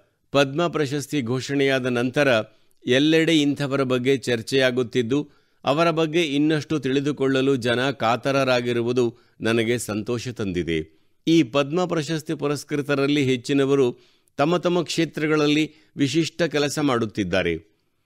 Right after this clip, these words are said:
ಯಾರೋ ಆಂಬ್ಯುಲೆನ್ಸ್ ಸೇವೆಯನ್ನು ನೀಡುತ್ತಿದ್ದರೆ, ಮತ್ತಾರೋ ನಿರ್ಗತಿಕರಿಗೆ ಸೂರು ಕಲ್ಪಿಸುವ ವ್ಯವಸ್ಥೆಯನ್ನು ಮಾಡುತ್ತಿದ್ದಾರೆ.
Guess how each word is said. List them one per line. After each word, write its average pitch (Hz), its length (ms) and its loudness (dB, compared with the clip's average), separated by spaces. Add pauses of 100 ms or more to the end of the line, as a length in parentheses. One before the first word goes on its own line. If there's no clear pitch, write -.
(120)
ಯಾರೋ 127 400 0
ಆಂಬ್ಯುಲೆನ್ಸ್ 139 840 -2
ಸೇವೆಯನ್ನು 139 640 0
ನೀಡುತ್ತಿದ್ದರೆ, 131 1040 0 (120)
ಮತ್ತಾರೋ 120 760 0 (380)
ನಿರ್ಗತಿಕರಿಗೆ 135 880 2
ಸೂರು 147 380 0
ಕಲ್ಪಿಸುವ 131 600 -2
ವ್ಯವಸ್ಥೆಯನ್ನು 127 680 -2
ಮಾಡುತ್ತಿದ್ದಾರೆ. 98 1040 -2